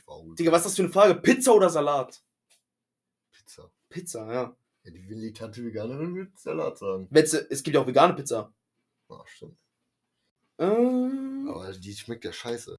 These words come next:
Speaker 1: Kein Käse drauf, da ist ja kein
Speaker 2: Doch, veganer Käse halt.
Speaker 1: Ja, okay.
Speaker 2: Hier.
Speaker 1: Biomeat.
Speaker 2: Wo, ich hab es schon wieder verloren, warte mal. Äh, Rührei oder Spiegelei?
Speaker 1: Spiegelei. Aber Rührei ist auch geil.
Speaker 2: Rührei ist besser, mein Rührei ist das Beste.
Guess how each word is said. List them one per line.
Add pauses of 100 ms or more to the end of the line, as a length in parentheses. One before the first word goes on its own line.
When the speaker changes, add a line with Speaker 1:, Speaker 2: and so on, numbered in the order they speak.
Speaker 1:
Kein
Käse
drauf,
da
ist
ja
kein (640)
Speaker 2:
Doch, (100)
veganer
Käse
halt.
Speaker 1:
Ja, (100)
okay. (1300)
Speaker 2:
Hier. (140)
Speaker 1:
Biomeat.
Speaker 2:
Wo,
ich
hab
es
schon
wieder
verloren,
warte
mal. (380)
Äh,
Rührei
oder
Spiegelei? (1000)
Speaker 1:
Spiegelei.
Aber
Rührei
ist
auch
geil.
Speaker 2:
Rührei
ist
besser,
mein
Rührei
ist
das
Beste.